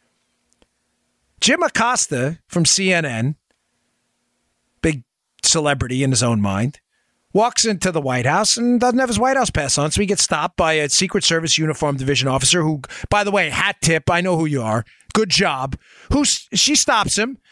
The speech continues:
and she's like, "Hey, where's your pass?" And look, and, and he goes into full diva mode. "Oh, uh, uh, you, you, what, what do you mean? Uh, five years I've been coming in here. No one's asked me, no one's asked you for a pass in five years?"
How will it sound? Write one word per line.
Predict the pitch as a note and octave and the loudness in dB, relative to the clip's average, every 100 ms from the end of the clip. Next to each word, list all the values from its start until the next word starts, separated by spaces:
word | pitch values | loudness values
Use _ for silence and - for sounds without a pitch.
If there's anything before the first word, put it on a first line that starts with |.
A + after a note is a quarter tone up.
| _ - | _ -2
and | C4+ | 0
she's | - C4 | 0 0
like, | C#4+ | 0
"Hey, | D#4 | 0
where's | C4+ B3+ | 0 0
your | C#4 | 0
pass?" | - D4+ A3 - - - _ _ | 0 2 0 -6 -18 -20 _ _
And | - D4+ | -2 0
look, | F4+ | 2
and, | C#4 B3+ | 2 2
and | C#4 | 2
he | C#4+ | 2
goes | D4+ D4 | 2 2
into | D4+ B3 | 0 -2
full | - D4+ D4+ | 0 0 2
diva | D#4 D#4 D4 | 2 2 2
mode. | F#3+ C3+ F2+ _ _ _ _ _ _ _ _ _ | 0 -2 -8 _ _ _ _ _ _ _ _ _
"Oh, | B3+ D4+ B3+ F3+ | 2 2 0 -2
uh, | F#3+ B3 A3 A#3 B3+ G#3 E3 | 0 2 2 2 2 0 -2
uh, | |
you, | C3+ D3 | 0 -2
you, | D3 F3+ | 0 0
what, | E3+ F#3 | 0 0
what | F#3 | 0
do | G#3 | 2
you | |
mean? | B3 G#3+ | 2 0
Uh, | C#3+ | -2
five | - G3 G3 | -2 0 2
years | F#3 B3 F#3+ | 0 0 0
I've | E3 | -4
been | - | -2
coming | E3 E3 | 0 0
in | D#3 | 0
here. | C#3+ C#3+ | 0 2
No | E3 | 2
one's | G3 F#3+ | 0 0
asked | G#3 G3+ | 0 0
me, | G3 | -2
no | E3 G3 | 0 0
one's | B3 | 0
asked | B3+ A3+ | -2 -2
you | |
for | G#3 | 0
a | A#3 | 2
pass | G#3 A3 B3 | 2 0 0
in | F#3+ | -2
five | G3 G3 F#3 | 0 0 2
years?" | A#3 C#4 | 0 0